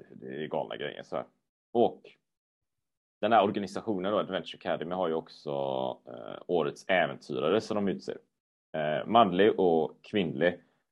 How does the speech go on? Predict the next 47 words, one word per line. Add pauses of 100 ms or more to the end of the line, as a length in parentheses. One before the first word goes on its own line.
(180)
Och
vi
har
också
bjudit
in
en
kvinnliga
äventyrare
då,
så
förhoppningsvis
kommer
det
ett
avsnitt
med,
med (180)
årets
kvinnliga
äventyrare.
Men
en
av
dem
var
ju
Jari. (1300)
Och (400)
det
som
jag
tyckte
var
kul
med
Jari,
det
är
att
han,
det
hör
man
ju
själv
här.